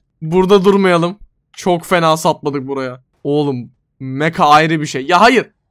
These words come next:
Ya işte bak, ben şey kabul etmem bu arada. Ee, kesinlikle. O Titan'ı öldürdükten sonra robot yapabilirmişiz.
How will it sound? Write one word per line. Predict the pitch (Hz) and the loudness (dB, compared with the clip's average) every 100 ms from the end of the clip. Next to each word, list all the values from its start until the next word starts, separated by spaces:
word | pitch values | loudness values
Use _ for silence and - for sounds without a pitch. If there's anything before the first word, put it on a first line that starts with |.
| _ - | _ -4
Ya | 170 | -2
işte | 202 | 2
bak, | 226 214 | 2 4
ben | 233 | 2
şey | 233 269 | 2 0
kabul | 240 226 240 | 0 2 0
etmem | 226 247 233 | 0 0 0
bu | 208 175 | 2 2
arada. | 156 139 131 139 _ _ _ _ _ _ - | 2 -2 -6 -10 _ _ _ _ _ _ -4
Ee, | 160 151 | -4 -2
kesinlikle. | 170 160 165 139 151 135 - _ _ | -4 -4 -6 -4 -4 -6 -10 _ _
O | 175 185 180 | -2 -2 -2
Titan'ı | 185 185 220 214 | -4 -2 2 2
öldürdükten | 208 202 208 254 262 | 2 0 0 0 2
sonra | 254 | 2
robot | 202 185 180 | 0 0 0
yapabilirmişiz. | 170 165 151 147 143 143 | 0 -2 -2 -6 -8 -10